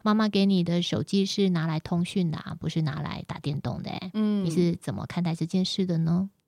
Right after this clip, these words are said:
Speaker 2: 我在通讯啊，我透过打电动在通讯啊。
Speaker 1: 对，但是它就是电动啊。我，我想问问你自己的生活规划呢？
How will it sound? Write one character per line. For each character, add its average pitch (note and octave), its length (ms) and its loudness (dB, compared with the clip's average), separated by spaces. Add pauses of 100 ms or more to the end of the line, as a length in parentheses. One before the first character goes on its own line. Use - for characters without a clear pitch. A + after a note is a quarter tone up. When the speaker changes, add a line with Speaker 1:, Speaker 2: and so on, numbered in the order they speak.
Speaker 2:
我 G#3 80 0
在 B3 120 0
通 B3 200 0
讯 A#3 200 0
啊， G3+ 100 -2
我 E3 60 -2
透 A#3+ 140 -2
过 G#3 160 -2
打 - 160 -4
电 G3+ 160 0
动 G3+ 160 0
在 F#3+ 80 0
通 F#3 260 -2
讯 G3 220 -4
啊。 - 100 -4
Speaker 1:
对， D#3+ 300 -2
但 G3+ 140 4
是 G3+ 60 -2
它 G3 140 0
就 G3+ 140 -2
是 G3 140 -4
电 F#3 260 2
动 F#3 220 -2
啊。 E3+ 340 -6
我， F3 320 0 (100)
我 F#3 120 -2
想 E3+ 240 0
问 G3+ 180 2
问 F#3+ 240 2
你 E3+ 120 0
自 F#3+ 120 0
己 F#3 100 -2
的 E3+ 140 -2
生 F3 240 0
活 D#3+ 120 0
规 F#3 220 0
划 G#3+ 260 -2
呢？ G3+ 260 0